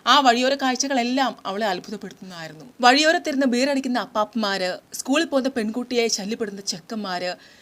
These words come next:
ഇറച്ചിക്കടൽ തൂക്കിയിട്ടിരിക്കുന്ന മാംസം, ഇതെല്ലാം ആദ്യമായിട്ടാണ് നമ്മുടെ ആന കാണുന്നത്.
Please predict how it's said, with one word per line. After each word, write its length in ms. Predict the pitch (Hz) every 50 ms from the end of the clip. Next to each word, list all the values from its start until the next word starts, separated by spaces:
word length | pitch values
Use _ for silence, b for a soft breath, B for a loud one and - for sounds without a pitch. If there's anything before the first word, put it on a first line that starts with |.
| B B B
ഇറച്ചിക്കടൽ 460 | 262 269 285 277 349 - 302 269 269
തൂക്കിയിട്ടിരിക്കുന്ന 600 | 262 254 226 220 - 262 220 220 220 214 220 220
മാംസം, 640 | 202 196 185 180 180 190 202 - - - 208 190 185 - _ _ -
ഇതെല്ലാം 380 | 220 240 240 240 262 269 254 -
ആദ്യമായിട്ടാണ് 760 | 214 202 202 202 226 240 262 277 240 214 202 208 202 202 190
നമ്മുടെ 340 | 190 185 180 180 180 220 262 262 B B B B B -
ആന 220 | 175 180 185 196
കാണുന്നത്. 520 | 190 190 175 165 170 170 170 160 160 -